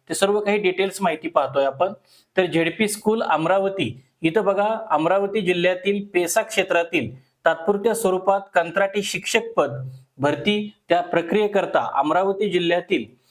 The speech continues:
अनुसूचित जमाती व अन्य इतर प्रवर्गातील शैक्षणिक व व्यावसायिक पात्रता धारण करणाऱ्या उमेदवारांचे अर्ज मागवण्याबाबत ही जाहिरात आहे. पदाचे नाव शिक्षक आहे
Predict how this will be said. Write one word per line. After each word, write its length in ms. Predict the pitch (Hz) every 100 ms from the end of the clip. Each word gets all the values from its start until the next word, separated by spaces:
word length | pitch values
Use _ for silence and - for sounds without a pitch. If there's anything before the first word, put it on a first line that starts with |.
| _ -
अनुसूचित 580 | 156 202 202 208 214 170
जमाती 480 | 170 180 180 202
व 200 | 185 196 208 -
अन्य 260 | 180 202 214 -
इतर 260 | 165 240 240
प्रवर्गातील 720 | 196 175 170 165 165 196 196
शैक्षणिक 640 | - 180 180 - 220 131 - - _ -
व 120 | 165
व्यावसायिक 580 | 180 170 170 208 208 208
पात्रता 560 | - 170 180 175 196 190
धारण 460 | 156 160 180 127 127 _ _ -
करणाऱ्या 380 | 151 170 185
उमेदवारांचे 720 | 208 160 160 160 160 165 170
अर्ज 300 | 208 156 151
मागवण्याबाबत 760 | 165 156 143 151 151 156 156 180 - _ _ -
ही 80 |
जाहिरात 320 | 156 139 135 131
आहे. 300 | 135 127 117 - _ _
पदाचे 320 | 156 175 185 202
नाव 200 | 190 190
शिक्षक 440 | 175 - 208 202
आहे 320 | 180 143 151